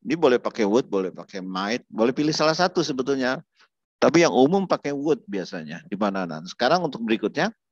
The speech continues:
ini kalian gunakan will atau would. Ya, kalau ke tipe satu will, tipe kedua would, baru kata kerjanya seperti apa. Nanti kalian buat seperti ini. Ya, ini semuanya ada di Google Classroom ya. Nanti kalian buka,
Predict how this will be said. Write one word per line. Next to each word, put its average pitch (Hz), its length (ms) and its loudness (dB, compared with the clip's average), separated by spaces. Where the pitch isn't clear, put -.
ini 147 300 -2
kalian 135 400 2
gunakan 113 460 0
will 170 540 0
atau 104 340 -4
would. 135 300 4
Ya, 104 180 -4
kalau 104 180 -2
ke 101 120 -12
tipe 110 240 -4
satu 107 400 -2
will, 160 240 2
tipe 123 300 -6
kedua 104 380 -2
would, 123 260 0
baru 107 180 -2
kata 104 300 -6
kerjanya 98 400 -6
seperti 90 400 -12
apa. - 320 -14
Nanti 92 300 -16
kalian 98 320 -8
buat 87 240 -10
seperti 87 560 -14
ini. 208 320 -8
Ya, - 160 -6
ini 127 160 -4
semuanya 151 480 -2
ada 156 160 -2
di 151 160 -6
Google 143 400 -4
Classroom 156 560 -2
ya. 123 260 0
Nanti 117 300 -10
kalian 117 320 0
buka, 127 400 -2